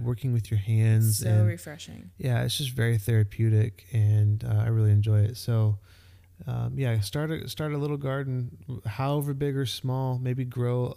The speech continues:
Speaker 1: a vegetable, just one vegetable, and
Speaker 2: Green beans are super easy to start growing.
Speaker 1: Yeah.
Speaker 2: Like I said, herbs. Um, I grew last year some, ro-, um, not rosemary, um,
Speaker 1: Bas-
Speaker 2: spearmint and chocolate, um, and then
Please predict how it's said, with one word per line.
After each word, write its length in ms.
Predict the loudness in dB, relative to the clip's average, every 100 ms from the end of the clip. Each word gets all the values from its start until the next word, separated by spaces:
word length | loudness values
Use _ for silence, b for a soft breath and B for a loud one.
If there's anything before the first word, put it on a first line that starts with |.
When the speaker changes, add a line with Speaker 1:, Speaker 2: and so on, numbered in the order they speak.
| -6
Speaker 1:
a 40 |
vegetable, 640 | -4 -4 -6 -4 0 0 0
just 200 | -4 -6 -4
one 120 | -4
vegetable, 580 | -4 -8 -6 0 2 4
and 280 | 2 0 -6
Speaker 2:
Green 280 | -8 -8 -8
beans 260 | -8 -8
are 260 | -8 -10 -10
super 440 | -6 -6 -6 -8 -8
easy 300 | -8 -10 -8
to 100 | -4
start 360 | -4 -6 -10
growing. 500 | -10 -10 -8 -10 -12 -8
Speaker 1:
Yeah. 300 | -6 -6 -6
Speaker 2:
Like 200 | -6 -6
I 60 | -6
said, 320 | -6 -8 -8 -10
herbs. 540 | -8 -6 -8 -6 -8 -8
Um, 360 | -10 -8 -10 -12
I 180 | -10 -12
grew 560 | -12 -10 -8 -8 -10
last 440 | -10 -12 -12 -12 -10
year 320 | -8 -8 -10 B B B B B
some, 480 | -10 -8 -8 -10 -12
ro-, 140 | -10 -10 -10
um, 300 | -10 -10 -10
not 140 | -10
rosemary, 500 | -10 -12 -12 -14 -14
um, 340 | -14 -16 -16 -20 _ _ -8
Speaker 1:
Bas- 80 |
Speaker 2:
spearmint 440 | -4 -2 -2 -6 -10
and 100 | -12
chocolate, 640 | -10 -10 -10 -10 -10 -14 -18 _ _ -14
um, 580 | -10 -10 -10 -12 -16 -20 -20 _ _ _ -14
and 220 | -12 -10
then 520 | -10 -8 -10 -12 -14